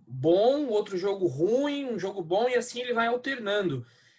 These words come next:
É, ele é importante nas assistências, ele é um dos líderes de assistências do time, ele faz gol, é, tem um bom chute,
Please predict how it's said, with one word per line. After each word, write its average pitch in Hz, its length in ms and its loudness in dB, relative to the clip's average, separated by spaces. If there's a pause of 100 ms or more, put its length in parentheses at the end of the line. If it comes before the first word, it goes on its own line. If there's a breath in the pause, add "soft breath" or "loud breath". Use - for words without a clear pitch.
É, 165 340 8
ele 190 120 2
é 262 60 2
importante 226 520 2
nas 180 160 0
assistências, 185 640 -4
ele 175 100 2
é 175 40 2
um 180 60 0
dos 160 140 0
líderes 196 300 -4
de 180 60 0
assistências 175 500 -4
do 180 120 -6
time, 185 420 -2
ele 165 120 2
faz 170 440 -2
gol, 180 460 4 (280 soft breath)
é, 135 520 2
tem 180 180 -2
um 233 160 2
bom 202 200 2
chute, 240 680 -6